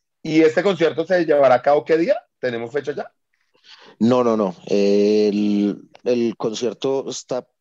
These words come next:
Speaker 2: pronosticado o está presupuestado para realizarse entre la última semana de mayo y la primera semana de junio, por esa fecha.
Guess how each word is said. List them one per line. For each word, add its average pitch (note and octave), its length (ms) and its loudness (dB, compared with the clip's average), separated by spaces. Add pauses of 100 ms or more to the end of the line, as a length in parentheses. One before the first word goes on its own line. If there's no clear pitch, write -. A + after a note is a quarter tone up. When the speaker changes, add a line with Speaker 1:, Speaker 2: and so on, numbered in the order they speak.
(140)
Speaker 2:
pronosticado B2+ 1000 -6
o G#2+ 100 -2
está F#2+ 300 -8
presupuestado G#2+ 760 -6
para A2 200 -6
realizarse G2 880 -6 (760)
entre A2 640 2
la G#2+ 120 2
última A2+ 460 0
semana A2 340 -2
de A#2+ 140 -2
mayo B2 480 -2 (160)
y A#2+ 420 -2
la C#3 220 -6
primera F#2+ 380 -6
semana F#2 440 -8
de G#2 120 -6
junio, F2+ 460 -10 (440)
por - 180 -10
esa F#2+ 160 -10
fecha. - 320 -10